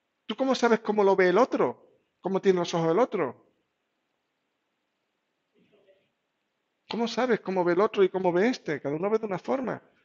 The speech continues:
Por ejemplo, una persona tiene catarata, lo vería más beige que blanco. Eso,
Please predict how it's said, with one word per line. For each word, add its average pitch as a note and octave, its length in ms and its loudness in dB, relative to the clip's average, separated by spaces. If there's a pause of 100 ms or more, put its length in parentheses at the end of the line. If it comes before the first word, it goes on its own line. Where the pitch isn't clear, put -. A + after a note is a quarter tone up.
(160)
Por C#3 160 -4
ejemplo, E3+ 400 -2
una D3 160 -2
persona E3+ 260 -2
tiene D3 180 -6
catarata, E3 440 0
lo C#4 100 -2
vería E3 200 0
más D3+ 200 0
beige D3 220 4
que C#3 80 -4
blanco. A3 480 -2 (1500)
Eso, D#3 380 -4